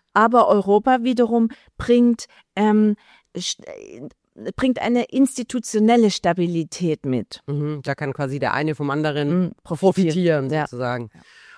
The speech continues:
Speaker 2: Und damit gleich in unser zweites Thema und dem Blick nach vorne. Und zwar geht es um das Wirtschaftsforum Neudenken zweitausendsechsundzwanzig.
Speaker 1: Und zwar unser neuntes Wirtschaftsforum findet vom achtundzwanzigsten bis zum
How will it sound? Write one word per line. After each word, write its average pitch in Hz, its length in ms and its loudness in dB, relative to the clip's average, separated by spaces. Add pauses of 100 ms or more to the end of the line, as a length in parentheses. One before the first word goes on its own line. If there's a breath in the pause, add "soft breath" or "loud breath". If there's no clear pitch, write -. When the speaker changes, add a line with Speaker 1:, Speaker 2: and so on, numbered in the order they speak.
(160 loud breath)
Speaker 2:
Und 190 140 2
damit 220 440 4
gleich 190 440 2
in 220 140 4
unser 185 340 2
zweites 190 560 -2
Thema 190 360 2
und 175 460 -2
dem 160 220 0
Blick 160 360 -4
nach 147 200 -2
vorne. 160 480 0
Und 147 160 -4
zwar 139 480 -4
geht 139 340 -10
es - 300 -12
um 156 260 -2
das 139 360 -4
Wirtschaftsforum 202 1000 2
Neudenken 151 800 2
zweitausendsechsundzwanzig. 147 2500 -4
Speaker 1:
Und 226 240 -4
zwar 214 420 -2
unser 240 440 2
neuntes 226 640 2
Wirtschaftsforum 247 960 0
findet 220 360 -2
vom 175 200 -6
achtundzwanzigsten 202 1080 -2
bis 175 160 -10
zum 151 240 -8